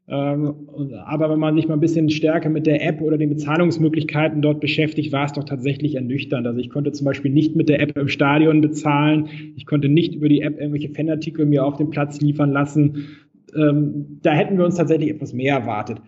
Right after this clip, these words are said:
Grundsätzlich ist es natürlich so, dass Silicon Valley ist schon eine spannende Gegend, ähm, weil dort sehr viele sehr, ähm, technisch oder digital affine Menschen sich auf sehr kleinem, ähm, Platz oder sehr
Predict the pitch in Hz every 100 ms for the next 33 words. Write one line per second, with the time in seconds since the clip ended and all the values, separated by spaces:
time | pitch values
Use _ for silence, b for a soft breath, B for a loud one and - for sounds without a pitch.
0 | b 160 165 175 214 202 190 180 180 -
1 | 180 147 170 160 - 170 160 151 170 160
2 | - - - - _ - - 175 208 202
3 | - - - 151 147 147 - 170 190 151
4 | - 156 196 202 208 B B B _ 143
5 | 147 151 151 143 151 156 156 151 160 156
6 | 151 - 131 143 170 - 190 180 170 170
7 | 160 151 139 160 170 170 170 160 - -
8 | 147 139 139 120 95 - 175 180 - 175
9 | 151 151 131 143 143 143 156 160 151 160
10 | 151 143 156 185 180 151 139 127 123 147
11 | 156 - 147 147 - B B B _ 135
12 | 131 - 151 147 147 131 135 147